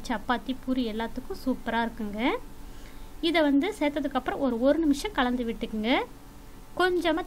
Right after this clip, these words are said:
தண்ணி மிக்ஸி ஜார்ல ஊத்தி ஒரு கால் டம்ளர் அளவுக்கு சேர்த்துருக்கேன். சேர்த்து நல்லா கல-, அவ்வளோதான், நம்மளுடைய வெங்காய சட்னி ready ஆயிடுச்சு ரெண்டே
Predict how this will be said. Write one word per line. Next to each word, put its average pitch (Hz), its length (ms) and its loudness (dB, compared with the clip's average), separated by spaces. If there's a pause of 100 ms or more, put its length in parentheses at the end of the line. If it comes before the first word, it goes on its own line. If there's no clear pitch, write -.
தண்ணி 285 280 4
மிக்ஸி - 300 0
ஜார்ல 226 380 -2
ஊத்தி 330 200 -4 (120)
ஒரு 233 80 -2 (100)
கால் 254 300 2
டம்ளர் 233 340 -2
அளவுக்கு 208 380 -4
சேர்த்துருக்கேன். 247 540 0 (1200)
சேர்த்து 320 320 4
நல்லா 247 320 2
கல-, 240 140 2 (1000)
அவ்வளோதான், 254 360 4
நம்மளுடைய 254 400 4
வெங்காய 233 320 4 (120)
சட்னி 254 260 0 (100)
ready 226 160 0 (120)
ஆயிடுச்சு 233 360 -2
ரெண்டே 220 280 2